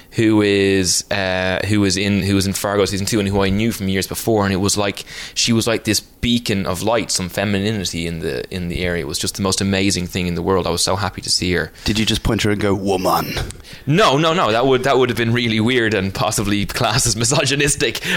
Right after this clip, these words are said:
Speaker 1: I was just so happy to be in the, in the, in the presence of a female in the, in the hotel, because
Speaker 2: Yeah.
Speaker 1: once we were on set, of course, there was cr-, plenty of crew who were female, but yeah, the cast was, was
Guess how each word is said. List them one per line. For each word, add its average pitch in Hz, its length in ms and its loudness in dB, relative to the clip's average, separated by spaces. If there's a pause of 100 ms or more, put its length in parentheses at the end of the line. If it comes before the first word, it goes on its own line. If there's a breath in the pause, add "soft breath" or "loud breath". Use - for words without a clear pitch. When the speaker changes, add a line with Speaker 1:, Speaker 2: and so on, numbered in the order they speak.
Speaker 1:
I 147 120 4
was 156 180 4
just 160 200 2
so 135 200 2
happy 127 320 0
to 113 100 0
be 101 240 0
in 98 120 0
the, 92 160 0
in 101 140 2
the, 95 160 2
in 101 120 2
the 92 80 2
presence 98 360 0
of 92 80 2
a 90 80 2
female 101 220 2
in 113 220 0
the, 107 100 0
in 117 100 0
the 107 80 2
hotel, 101 540 2
because 85 240 -4
Speaker 2:
Yeah. 101 60 0
Speaker 1:
once 110 120 0
we 117 60 2
were 104 80 4
on 92 100 2
set, 98 220 0
of - 80 -8
course, 82 200 -2
there 90 100 0
was - 80 0
cr-, - 240 -8
plenty 101 260 0
of 87 100 -4
crew 95 320 2
who 85 120 -4
were - 160 -4
female, - 420 -8
but - 240 -8 (340 loud breath)
yeah, 87 160 -2
the 73 100 -6
cast 92 420 -2
was, - 260 -2
was 90 380 0